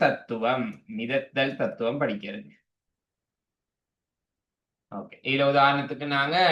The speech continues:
நீரமானி, அடர்த்தி அளக்கிறதுக்கு நீரமானி பயன்படுத்துவோம் தானே, இந்த நீரமானி போன்ற பொருட்கள் எப்படி மிதக்குது அப்படின்ற விஷயங்கள்லாம் அதுல படிப்போம். ஓகே, அடுத்து இந்த பாடத்துல படிக்க போறது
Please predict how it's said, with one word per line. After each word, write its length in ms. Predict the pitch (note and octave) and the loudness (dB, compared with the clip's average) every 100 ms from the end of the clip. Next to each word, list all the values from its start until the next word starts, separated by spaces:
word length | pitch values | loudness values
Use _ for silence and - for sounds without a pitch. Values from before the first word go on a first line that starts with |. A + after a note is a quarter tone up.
| C#3 B2+ C#3+ | 2 0 -2
நீரமானி, 880 | D#3+ F#3 G3 F3+ D#3 C3 A#2+ A2+ C3+ - - _ _ _ _ _ _ | 0 2 4 6 6 4 2 -2 -6 -10 -18 _ _ _ _ _ _
அடர்த்தி 500 | A#2+ A#2+ C#3+ C#3 D3+ D3+ | -2 2 4 2 4 4
அளக்கிறதுக்கு 600 | C3+ C#3 B2 C#3+ D3 C3 C#3 | 4 2 -2 -2 -2 -4 -2
நீரமானி 440 | D3 D#3+ D#3+ D#3 D#3 | 2 4 4 4 4
பயன்படுத்துவோம் 560 | D#3+ D#3 D#3 - D#3+ D#3+ | 4 4 2 2 2 2
தானே, 140 | D#3+ D3+ - | 0 -4 -8
இந்த 140 | A#2+ A#2+ | -6 -2
நீரமானி 560 | C#3 D3 C#3+ C#3 C3+ C3+ C3 | 4 6 8 6 6 2 0
போன்ற 300 | C3 B2+ C3 C3 C3 B2 | 0 4 6 10 10 8
பொருட்கள் 360 | C#3 C3+ C3+ E3 | 4 2 4 4
எப்படி 200 | D#3+ D3+ C3+ | 4 0 -2
மிதக்குது 600 | C#3 D3 D3 - A#2 B2 B2 - - | 4 4 4 0 0 0 0 -2 -8
அப்படின்ற 300 | A2+ A#2 A#2+ A2+ | -6 -2 0 0
விஷயங்கள்லாம் 460 | - A2+ C3+ A3+ F#3+ | -2 -2 2 4 6
அதுல 140 | A2+ F#2+ | 4 0
படிப்போம். 360 | F2 - _ _ _ _ _ _ _ _ _ _ _ _ _ _ _ _ _ | -8 -14 _ _ _ _ _ _ _ _ _ _ _ _ _ _ _ _ _
ஓகே, 240 | - - _ _ _ _ _ _ _ - | -10 -10 _ _ _ _ _ _ _ 0
அடுத்து 380 | D3+ F3+ - E3+ | 4 4 2 -2
இந்த 100 | C3+ G#2 | 0 2
பாடத்துல 340 | A#2 A2 A2 G#2 | 2 0 -6 -6
படிக்க 260 | G#2+ G2+ A2 | -6 -6 -4
போறது 360 | A#2 A#2 B2 | -2 -2 2